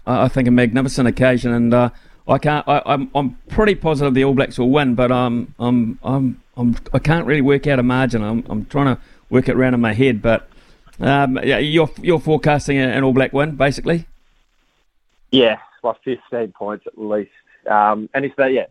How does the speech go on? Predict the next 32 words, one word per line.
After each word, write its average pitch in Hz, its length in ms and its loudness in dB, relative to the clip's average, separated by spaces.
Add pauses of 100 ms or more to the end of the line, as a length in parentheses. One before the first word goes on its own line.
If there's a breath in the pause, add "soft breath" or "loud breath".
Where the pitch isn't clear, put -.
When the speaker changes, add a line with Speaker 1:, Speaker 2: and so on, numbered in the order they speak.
Speaker 2:
it'd 151 140 0
be 165 60 0
a 160 60 -4
great 147 220 0
yarn 123 220 -10
if 117 80 -20
the - 80 -16
Wallabies 120 460 -10
win, 135 180 -16
and 127 80 -16
it 131 100 -20
<laughs> 147 100 -12
makes - 200 -8
next 135 240 -14
week 127 160 -8
a 123 60 -12
bit 139 160 -4
more 131 160 -4
interesting 135 480 -8
for 135 100 -4
everyone. 131 320 -2
Maybe 160 220 0
not 165 180 0
Kiwi 151 280 0
fans, 147 320 -8 (100)
but, - 160 -10
uh, 113 180 4 (100)
certainly 117 280 -4
Australians 104 340 -6
over 95 160 -4
here. 98 280 -6
So 95 220 -2